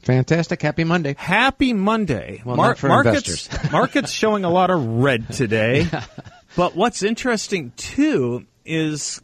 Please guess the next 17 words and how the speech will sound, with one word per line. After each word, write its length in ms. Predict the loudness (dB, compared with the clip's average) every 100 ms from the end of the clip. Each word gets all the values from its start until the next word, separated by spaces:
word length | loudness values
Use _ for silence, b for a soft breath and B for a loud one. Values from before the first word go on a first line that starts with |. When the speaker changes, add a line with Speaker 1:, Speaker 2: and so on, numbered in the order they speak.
| -12
Speaker 2:
kinda 320 | -6 -4 -2
something 420 | -4 -4 -4 -4
that's 220 | -4 -6 -4
going 320 | -2 0 0
down 260 | 0 0
in 140 | -2 -4
Jackson 500 | -2 -2 -2 -6 -8
Hole, 320 | -6 -4 0
Wyoming. 720 | 0 0 0 -2 -2 -2 -4
Speaker 1:
Mm-hmm. 260 | -6 -6 -6 b b -4
Speaker 2:
Little 260 | 0 0
bit 220 | 2 2 2
of 140 | 2
a 260 | 4 4 2 b b b b b _ -2
left 240 | -2 -2 -2
hand 320 | 0 0 0
not 240 | 0 -2